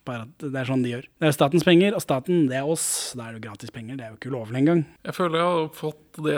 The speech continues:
Speaker 2: sitatet servert av gamliser et par ganger i livet.
Speaker 1: Kan hende.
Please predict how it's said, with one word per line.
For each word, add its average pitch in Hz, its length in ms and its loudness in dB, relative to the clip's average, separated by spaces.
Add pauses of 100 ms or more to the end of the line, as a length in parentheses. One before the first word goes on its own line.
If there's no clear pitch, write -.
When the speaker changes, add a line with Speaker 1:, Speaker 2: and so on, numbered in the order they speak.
Speaker 2:
sitatet - 680 -10
servert 151 560 -6
av 139 160 -6
gamliser 131 600 -8
et 156 80 -10
par 160 160 0
ganger 156 200 -4
i 156 80 -4
livet. 156 240 -6 (240)
Speaker 1:
Kan 269 160 -8
hende. 123 200 -6